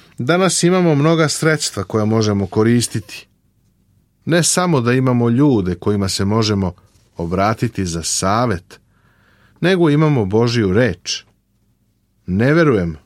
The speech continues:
u onaj metod da se Božja reč otvori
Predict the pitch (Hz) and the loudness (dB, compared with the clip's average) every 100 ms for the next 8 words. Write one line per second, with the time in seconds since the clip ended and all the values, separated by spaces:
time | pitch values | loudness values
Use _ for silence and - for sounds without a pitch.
0 | _ 104 104 110 107 95 92 107 113 127 | _ -6 -2 0 0 -2 0 -2 0 -2
1 | 87 - _ _ _ _ _ _ - - | -2 -8 _ _ _ _ _ _ -8 -4
2 | 98 95 120 120 107 110 101 - - 107 | -2 0 0 2 2 2 -2 -4 -4 -4
3 | 127 151 156 139 | -4 0 2 0